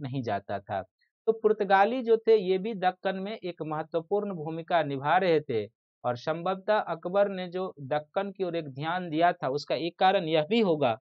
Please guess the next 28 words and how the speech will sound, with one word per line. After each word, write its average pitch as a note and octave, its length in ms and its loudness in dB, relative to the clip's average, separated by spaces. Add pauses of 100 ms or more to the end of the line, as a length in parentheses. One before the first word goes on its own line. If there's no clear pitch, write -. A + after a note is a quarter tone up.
(360)
कि E3 40 -2
वह F#3 120 0
पुर्तगालियों E3 760 0
की G#3 160 -6
शक्ति F#3+ 440 -6
को F#3+ 220 -4
सीमित F#3 460 -6
करना E3 320 -2
चाहता D3 400 -2
था, E3 180 -2
क्योंकि D#3+ 580 -8
वो E3+ 120 0
शाही D#3 400 0
परिवार E3+ 420 2
के D#3+ 140 -6
लोगों C#3+ 300 -4
को F3 120 -8
परेशान D#3+ 480 -4
कर D3+ 160 0
रहा D#3 160 2
था, D3+ 240 -2
हज D3+ 180 0
यात्री C#3+ 400 0
को F#3+ 140 -6
परेशान D3+ 460 -6
कर C#3 160 -4
रहा C3 180 0
था F3+ 180 0